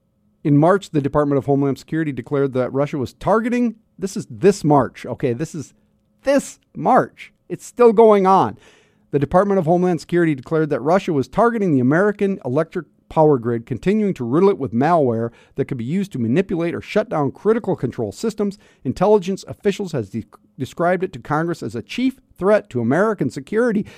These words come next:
Just last week, Mister Coates said that current cyber threats were, quote, "blinking red," and called Russia the most aggressive foreign actor, no question. And this quote from the current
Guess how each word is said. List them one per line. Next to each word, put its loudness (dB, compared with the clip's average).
Just 4
last 6
week, 0
Mister -2
Coates 2
said 0
that -2
current 0
cyber 2
threats -2
were, 0
quote, 4
"blinking 4
red," 4
and 0
called 2
Russia 2
the -2
most 4
aggressive -2
foreign 0
actor, -2
no 0
question. -4
And -2
this -2
quote -2
from 0
the 0
current 0